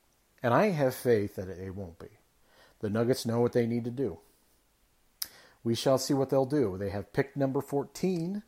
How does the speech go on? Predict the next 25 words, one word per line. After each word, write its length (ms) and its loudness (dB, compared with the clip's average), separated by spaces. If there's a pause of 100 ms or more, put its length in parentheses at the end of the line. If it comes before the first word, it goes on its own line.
(560)
and 460 -2
obviously, 920 4
uh, 960 0
sketchy, 800 2
you 120 -2
know, 220 -4 (580)
back 380 6
end 160 10
of 100 10
lottery, 640 6 (300)
um, 580 -6
is 600 -6 (200)
generally, 600 2
historically, 960 4 (640)
not 180 -2
a 60 -2
great 400 -2
place 480 0
to 100 -12
be 140 0
selecting. 680 0 (1600)
But 100 -6
you 80 4
never 160 6
know. 200 -2